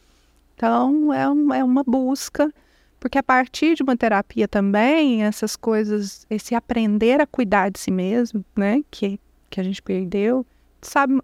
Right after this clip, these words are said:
A gente acha que é mais, mais fácil cuidar de si mesmo, mas não é.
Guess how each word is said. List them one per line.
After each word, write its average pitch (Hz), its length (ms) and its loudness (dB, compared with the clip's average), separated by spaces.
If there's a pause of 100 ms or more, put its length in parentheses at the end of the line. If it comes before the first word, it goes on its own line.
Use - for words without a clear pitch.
(100)
A 247 80 -2
gente 262 240 2
acha 320 300 2
que 262 80 -4
é 240 80 0
mais, 214 320 -2 (100)
mais 196 380 -2
fácil 226 640 -2 (280)
cuidar 190 360 0
de - 80 -14
si - 120 -8
mesmo, 262 320 2
mas 277 220 2
não 403 260 2
é. - 180 0